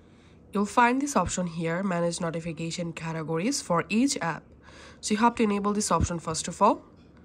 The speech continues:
Now go back and again tap on notifications, or you can tap on sounds and vibration. Sorry for mistake, we have to tap on notifications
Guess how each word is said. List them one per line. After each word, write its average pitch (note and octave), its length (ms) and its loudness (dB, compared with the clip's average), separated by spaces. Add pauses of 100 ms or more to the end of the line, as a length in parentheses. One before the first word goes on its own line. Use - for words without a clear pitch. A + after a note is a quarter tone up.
(460)
Now C#4 160 8
go G3+ 160 2
back E3+ 600 0 (960)
and E3+ 380 0
again E3+ 300 -2
tap E3 260 -2
on E3 100 0
notifications, A#3 1000 0 (1080)
or B3 280 6
you G3 80 -4
can G3 200 -2
tap F3 320 -2
on F#3+ 380 0 (920)
sounds F3 440 2
and E3 340 -2
vibration. F3 560 -2 (2750)
Sorry F#3+ 260 4
for F3+ 200 4
mistake, F3+ 520 0
we A3 140 2
have C#4 140 2
to C#4+ 80 -12
tap C4+ 260 2
on B3 80 0
notifications A#3 1040 -4